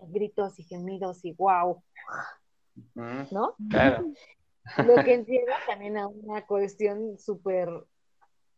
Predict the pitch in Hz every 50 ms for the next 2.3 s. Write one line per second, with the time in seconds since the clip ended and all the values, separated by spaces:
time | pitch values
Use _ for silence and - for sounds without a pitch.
0 | _ _ _ - 175 160 185 208 202 196 196 196 185 - - 202 190 190 196 196
1 | 196 190 196 220 214 185 175 170 170 170 170 170 170 165 170 170 170 170 208 214
2 | 220 214 196 208 220 254